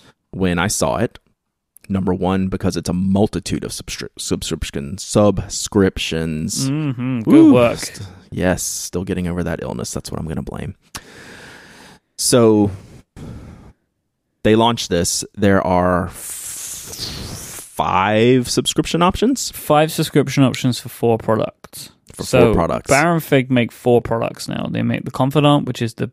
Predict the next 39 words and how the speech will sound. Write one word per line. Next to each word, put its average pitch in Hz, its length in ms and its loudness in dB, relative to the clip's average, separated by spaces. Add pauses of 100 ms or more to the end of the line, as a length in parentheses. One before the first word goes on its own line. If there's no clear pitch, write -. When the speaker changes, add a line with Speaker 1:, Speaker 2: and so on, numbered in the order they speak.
(120)
Speaker 2:
the 113 140 2
hardbound, 113 760 -2 (520)
big 113 380 -2
moleskin-sized 113 800 -4
notebook. - 520 -6 (540)
They 120 80 0
make 117 180 2
the 127 80 -2
Vanguard, 123 640 2
which - 180 -2
are 113 80 0
the 110 160 -6
pocket - 520 -4 (100)
kind 110 180 -8
of 107 80 -8
field 113 300 -2
note-sized 113 560 -6
notebooks. - 520 -8
They - 80 -8
make 117 240 -6
the - 60 -12
Squire, 131 480 2
which 120 260 -2
is 117 200 -4
the - 80 -8
pen 131 420 0 (440)
that 101 120 0
we 120 160 2
re-, 117 240 -4
that 120 220 0
I 123 100 2
really 117 300 0
love, 117 260 0
that - 140 -4
has 120 240 -4
the, 113 260 -4
uh, 92 380 -4
the, - 120 -12 (240)
the, - 140 -18